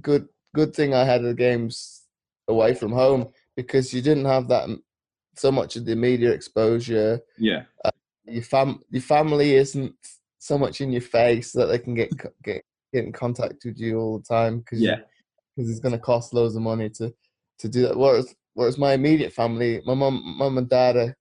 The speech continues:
Speaker 1: they're kinda understanding that, that they know I, I need my space when I'm competing. The
Speaker 2: Yeah.
Speaker 1: rest of my family is not so much. So that
Speaker 2: <laughs>
Speaker 1: it, it's kind of, as I've progressed through my career, I've got, I've kinda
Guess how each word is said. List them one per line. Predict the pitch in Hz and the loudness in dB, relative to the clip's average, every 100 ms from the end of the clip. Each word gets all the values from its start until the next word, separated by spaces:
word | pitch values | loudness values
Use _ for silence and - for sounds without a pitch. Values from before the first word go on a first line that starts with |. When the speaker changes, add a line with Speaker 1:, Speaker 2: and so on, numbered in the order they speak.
| - | -6
Speaker 1:
they're | 110 | -4
kinda | 113 143 135 | 0 0 0
understanding | 131 120 120 131 131 123 117 | 0 -2 -2 -2 0 -2 -4
that, | 110 - | -6 -6
that | - - - | -8 -6 -4
they | 120 | 0
know | 123 120 | 2 2
I, | 117 110 - | 2 -2 -4
I | |
need | 113 120 | -2 0
my | 117 | -2
space | 110 - 117 120 - | -6 0 0 0 -4
when | 107 | -10
I'm | 107 | -10
competing. | 113 131 127 101 104 - _ _ | -8 -4 -4 -4 -8 -12 _ _
The | 120 | 2
Speaker 2:
Yeah. | |
Speaker 1:
rest | 139 143 | 2 2
of | 135 | -4
my | 120 | -6
family | 120 - - 117 | -6 -18 -20 -20
is | 117 | -12
not | 120 - | -12 -12
so | - | -10
much. | 113 117 95 - - - _ _ _ - | -6 -4 -6 -10 -20 -20 _ _ _ -20
So | 104 110 | -10 0
that | 117 - | 0 0
Speaker 2:
<laughs> | - | -6
Speaker 1:
it, | - - - 190 | -14 -8 -8 -6
it's | - - | -14 -6
kind | 131 | -4
of, | - _ _ _ _ _ _ | -4 _ _ _ _ _ _
as | - 120 120 - _ _ _ | -4 -2 -4 -10 _ _ _
I've | 98 120 | -10 -8
progressed | - 127 127 127 - | -6 -2 -2 -4 -8
through | 120 | -10
my | 104 | -10
career, | - 120 117 110 | -8 -4 -2 0
I've | 101 117 | -2 -6
got, | - - | -10 -8
I've | 117 - - | -8 -10 -10
kinda | 120 120 | -8 -8